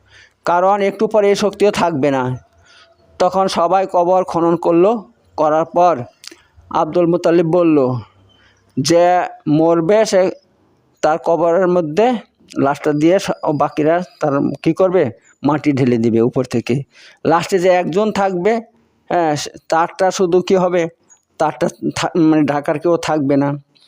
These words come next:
তো যাই হোক, এভাবে তারা কবর খনন করে, হ্যাঁ, এ, পিপাসায় মৃত্যুর দি-,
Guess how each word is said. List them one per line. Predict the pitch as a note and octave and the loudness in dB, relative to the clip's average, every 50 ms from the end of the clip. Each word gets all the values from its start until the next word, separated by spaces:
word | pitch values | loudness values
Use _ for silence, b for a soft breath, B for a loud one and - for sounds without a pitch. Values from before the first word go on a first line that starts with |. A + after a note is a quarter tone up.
| B B B B B B _ _ _ _ - | B B B B B B _ _ _ _ 0
তো | F3 D#3+ | 0 0
যাই | C3+ - D#3+ E3 F3+ E3 | 2 0 0 0 0 0
হোক, | D#3 G#3+ A#3 A#3 A#3 - - _ | 0 0 0 0 -2 -6 -10 _
এভাবে | - F#3+ G3+ F#3+ F#3 F3+ F3+ F#3+ F#3+ F#3 | 0 0 2 2 2 2 2 4 2 2
তারা | F3+ - F#3 F3+ F3 F3+ F3+ F3 - - - | 2 2 0 2 2 2 0 0 -2 -2 -2
কবর | F#3+ F#3 F#3 F#3 F#3+ F3+ | 0 2 2 2 0 0
খনন | - - F3 F3 F3+ F3+ | -2 -2 0 0 0 0
করে, | E3+ - F#3 F#3 G3+ A3+ B3 A3+ - - _ b b b b b b b _ _ - | 0 0 0 2 2 2 0 -2 -6 -12 _ b b b b b b b _ _ -4
হ্যাঁ, | F3 F3 E3 D#3 D3 C3 | -2 -2 0 0 0 -2
এ, | A#2 - F3 F#3 F3 F#3+ F#3+ - - - | 0 0 2 2 2 0 -2 -4 -6 -2
পিপাসায় | G#3 A3 F#3+ A3 A3+ G#3 - A3+ A3 A3 G#3 G3 F#3+ F3 D3+ C3+ - E3 D3+ - _ _ - C#3 | -2 0 0 0 -2 -2 0 0 2 2 2 2 2 0 -2 -2 -6 -8 -14 -18 _ _ 0 2
মৃত্যুর | C#3+ D#3+ F3 E3+ - - - - F#3+ F#3 F3+ D#3+ D3+ | 2 2 2 0 -4 -6 0 2 2 2 2 0 0
দি-, | D#3+ F#3 - | -2 -2 -2